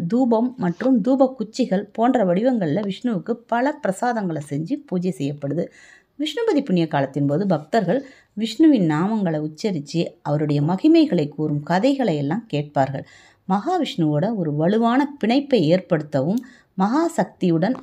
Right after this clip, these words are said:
ஐக்கியப்படவும் இந்த நேரம் ரொம்பவும் பொருத்தமான ஒண்ணு.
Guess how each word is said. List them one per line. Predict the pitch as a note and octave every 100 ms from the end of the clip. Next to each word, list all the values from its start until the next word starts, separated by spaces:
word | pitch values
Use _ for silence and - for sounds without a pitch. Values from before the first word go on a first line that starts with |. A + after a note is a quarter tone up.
| -
ஐக்கியப்படவும் | F#3+ A#3+ - C#4+ - D#3 D3+ D4
இந்த | G#3 D#3+ D#3
நேரம் | D#3+ G3 A#3+
ரொம்பவும் | D#3+ E3+ G3+
பொருத்தமான | - A3 B3 B3+ F#3+ F3 G3+
ஒண்ணு. | D3+ D3